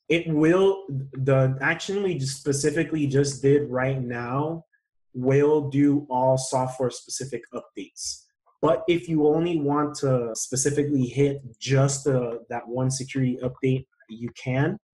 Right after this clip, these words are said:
You just need some information from the machine. So I'll just show you how to do that. In administration and diagnostics, you can go to Windows Updates,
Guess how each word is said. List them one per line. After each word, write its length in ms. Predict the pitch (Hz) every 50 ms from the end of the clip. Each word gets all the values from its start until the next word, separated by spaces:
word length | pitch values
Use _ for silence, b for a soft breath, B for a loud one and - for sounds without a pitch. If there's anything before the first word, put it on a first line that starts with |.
| _ _ _ _
You 100 | 147 143
just 300 | 135 143 147 147 - 151
need 180 | 151 151 147
some 220 | 143 - 139 135 135
information 640 | 135 131 135 135 123 127 127 123 - - 123 117 113
from 240 | - - 123 120
the 80 | 120 117
machine. 440 | 117 110 - - 120 113 107 95 95
So 200 | - - 113 110
I'll 80 | 110
just 160 | 110 117 - -
show 80 | 120
you 120 | 113 110 110
how 100 | 110 107
to 100 | 107 104
do 120 | 113 110
that. 180 | 104 98 98 - _ -
In 120 | - 131 139
administration 540 | 139 139 143 135 135 - 143 135 135 139 131
and 100 | 127 123
diagnostics, 640 | 120 120 113 123 123 127 131 131 - 131 135 -
you 80 | 127 113
can 100 | 120 117
go 140 | 120 123 117
to 80 | 117
Windows 340 | 113 120 120 117 117 110 -
Updates, 600 | 117 113 - - 139 147 165 - - - - -